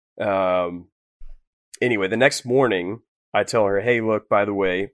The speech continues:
uh, something's going on. There's a check engine light. I don't really know what's going on. I'm gonna take it to work." I offered to take it to my work,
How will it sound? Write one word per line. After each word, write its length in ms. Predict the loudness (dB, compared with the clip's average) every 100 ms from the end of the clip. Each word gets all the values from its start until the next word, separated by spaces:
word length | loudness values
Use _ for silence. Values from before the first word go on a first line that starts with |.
| -4
uh, 200 | -2 -2
something's 280 | -4 -6 -2
going 180 | -2
on. 140 | 0 -2
There's 140 | -4
a 20 |
check 220 | -6 -6 -4
engine 240 | -10 -8
light. 200 | -8 -8 0
I 60 |
don't 100 | 2
really 140 | 2 0
know 100 | -2
what's 140 | -4
going 220 | -4 -2
on. 260 | 0 -2 -4 _ _ _
I'm 80 | 0
gonna 140 | 0
take 200 | 0 -2
it 120 | -2 -6
to 80 | -10
work." 540 | -2 0 0 -4 _ _ _ _
I 140 | -2 0
offered 280 | 0 -2 -10
to 60 |
take 220 | -8 -10 -10
it 60 |
to 60 | -12
my 220 | -4 -2
work, 320 | -4 -8 -10